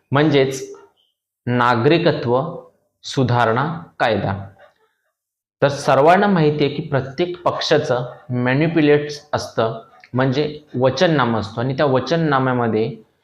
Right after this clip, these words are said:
प्रत्येक पक्षाने काही वचनं दिलेली असतात देशाच्या दृष्टीने की आम्ही हे,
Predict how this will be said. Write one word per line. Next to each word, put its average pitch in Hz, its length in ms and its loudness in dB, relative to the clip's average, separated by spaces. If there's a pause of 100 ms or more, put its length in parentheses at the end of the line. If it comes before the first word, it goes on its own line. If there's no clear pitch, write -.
(300)
प्रत्येक 156 540 -2
पक्षाने 135 840 -2 (300)
काही 127 160 0
वचनं 139 420 2
दिलेली 123 320 2
असतात 110 340 -2 (720)
देशाच्या 131 500 2
दृष्टीने 127 580 -2
की 143 360 -4
आम्ही 127 320 0
हे, 127 220 -2